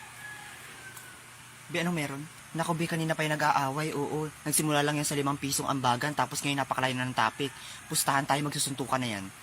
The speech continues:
Ano, game ka? O, ikaw, Monica, bakit kailangan pa magsumbong kay ma'am na sinasabi kong masama ka? Ay, wala naman akong sinasabing ganun about sa'yo. Sumbongera ka.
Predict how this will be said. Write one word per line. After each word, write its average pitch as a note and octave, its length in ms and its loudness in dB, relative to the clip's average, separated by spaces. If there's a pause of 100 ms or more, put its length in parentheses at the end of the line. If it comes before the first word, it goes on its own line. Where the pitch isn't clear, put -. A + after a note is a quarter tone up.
(200)
Ano, A#2+ 120 0
game A2 240 0
ka? A#2 120 -4 (280)
O, G3+ 120 8
ikaw, A3+ 280 8
Monica, A3 320 6
bakit G3+ 240 4
kailangan G#3+ 320 8
pa G#3+ 80 8
magsumbong F#3+ 480 6
kay G3 120 6
ma'am F#3 120 6
na F#3 80 4
sinasabi E3+ 440 6
kong E3 120 0
masama D#3 400 8
ka? C#3 240 6 (240)
Ay, G#3 80 6
wala B3+ 160 10
naman B3+ 120 6
akong - 120 8
sinasabing A3 400 8
ganun G3+ 200 8
about F#3 200 8
sa'yo. E3 320 6 (280)
Sumbongera F3 640 6
ka. E3 240 6